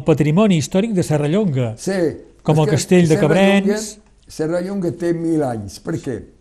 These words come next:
Speaker 1: Mhm.
Speaker 2: Perquè aquí, en l'any nou-cent vint, a Poprès, se va bastir el primer castell, allí. Aquell castell, l'enemic podia, el, el podia tocar cap a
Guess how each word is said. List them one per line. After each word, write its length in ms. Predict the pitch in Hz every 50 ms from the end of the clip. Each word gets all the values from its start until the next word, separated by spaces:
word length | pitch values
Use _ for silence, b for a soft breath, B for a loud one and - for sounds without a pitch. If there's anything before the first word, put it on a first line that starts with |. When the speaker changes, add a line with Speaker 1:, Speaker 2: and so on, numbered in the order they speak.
| _ B
Speaker 1:
Mhm. 180 | 131 113 110 131 B B B B _
Speaker 2:
Perquè 320 | - 135 131 - - 208 196 180 - - - 202 160
aquí, 280 | 127 - - 156 170 190 220 233 - - - _ -
en 220 | - 180 185 185 185
l'any 200 | 190 190 180 175 156
nou-cent 500 | 156 180 202 160 113 - 170 175 165 151
vint, 220 | 139 156 170 180 185
a 60 | 180
Poprès, 580 | - 151 156 123 - 135 135 143 147 143 - - b b b b b b _ _ _
se 180 | - - - 135
va 140 | 151 180
bastir 400 | 175 156 160 151 - - 170 180 185 175
el 160 | 165 147 117
primer 520 | - - 147 160 165 170 180 185 170 -
castell, 540 | - - 156 - - - 165 151 135 117 101 95 113 - - _ _ _ _ _ _ _ _ _
allí. 400 | - 113 123 131 131 117 98 82 80 _ _ _ _ _ _ _ _ _ _ _ _ _ _ _ _ _ _
Aquell 300 | - 135 - 247 240 240
castell, 480 | - 202 185 - - 180 180 190 220 254 269 262 - - _ _ _ _ _ _ _ _ -
l'enemic 720 | 170 156 185 202 202 196 190 185 202 240 254 - - - -
podia, 360 | 165 196 202 226 233 220 -
el, 120 | 175 175 - -
el 60 | 147
podia 400 | 139 - 185 208 208 214 208 196 190 - -
tocar 500 | - 156 - - 190 196 208 202 202 -
cap 240 | - 190 185 - -
a 140 | 185 175